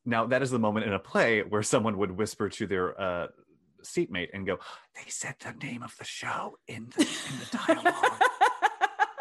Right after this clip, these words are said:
Speaker 1: Which is one of my favorite things to listen to. Uh,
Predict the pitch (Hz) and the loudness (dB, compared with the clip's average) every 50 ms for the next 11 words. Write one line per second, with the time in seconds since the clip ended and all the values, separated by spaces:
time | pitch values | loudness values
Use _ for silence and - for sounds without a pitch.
0 | 508 _ _ _ _ _ _ _ _ _ _ _ _ _ _ _ _ _ _ _ | -10 _ _ _ _ _ _ _ _ _ _ _ _ _ _ _ _ _ _ _
1 | _ _ _ _ _ _ _ _ - - - - 92 82 82 82 87 _ - 175 | _ _ _ _ _ _ _ _ -20 -16 -10 -8 -8 -6 -6 -8 -6 _ 4 4
2 | 165 170 139 139 113 - 110 107 104 - 110 98 92 92 90 - 110 92 - - | 4 4 2 0 0 0 0 -2 -2 -2 -2 -2 -2 -2 -2 -2 -4 -4 -6 -8
3 | 87 78 - _ _ - _ _ _ _ _ _ _ _ _ _ _ _ _ _ | -10 -12 -12 _ _ -20 _ _ _ _ _ _ _ _ _ _ _ _ _ _
4 | _ _ _ _ _ _ _ _ _ _ _ _ _ _ _ _ _ _ _ _ | _ _ _ _ _ _ _ _ _ _ _ _ _ _ _ _ _ _ _ _
5 | _ _ _ _ _ _ - 104 107 95 | _ _ _ _ _ _ -4 -2 -2 -2